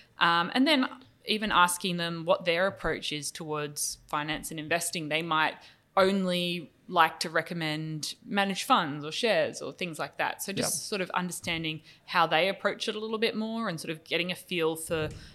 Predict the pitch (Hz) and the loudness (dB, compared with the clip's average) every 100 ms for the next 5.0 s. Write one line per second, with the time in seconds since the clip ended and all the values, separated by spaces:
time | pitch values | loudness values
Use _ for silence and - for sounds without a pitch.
0 | - - 156 151 - - _ 170 160 165 | -8 -2 0 -2 -6 -14 _ -12 -2 0
1 | - 160 160 180 185 190 190 185 202 202 | 2 -2 0 0 0 -4 -4 -4 -2 0
2 | 202 202 196 - _ 170 156 - 185 185 | -2 -4 -8 -14 _ -2 0 4 2 2
3 | - 175 165 165 165 165 156 - 170 156 | -4 -4 -4 -4 -4 0 -2 0 -4 -4
4 | - 262 277 294 294 - - 170 151 | 0 0 0 -4 -6 -6 0 2 2